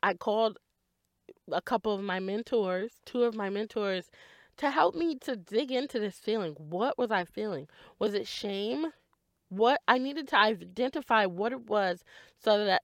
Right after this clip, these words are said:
I could leave it at the altar and so that I could get rid of it, so that I could, um,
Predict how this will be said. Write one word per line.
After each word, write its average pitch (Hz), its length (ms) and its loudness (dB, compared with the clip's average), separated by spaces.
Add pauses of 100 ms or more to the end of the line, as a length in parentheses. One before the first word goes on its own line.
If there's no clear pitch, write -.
I 214 220 8
could - 160 -4
leave 196 160 -6
it 185 80 -2
at 175 140 0
the 175 120 -8
altar 170 360 0
and 147 180 -8
so 202 140 -4
that 185 240 -2
I 220 180 4
could 226 200 -4
get 180 180 0
rid 180 240 -4
of 165 160 -6
it, - 160 -8 (240)
so 202 180 4
that 190 260 0
I 220 320 6
could, 175 400 -4 (680)
um, 175 460 -2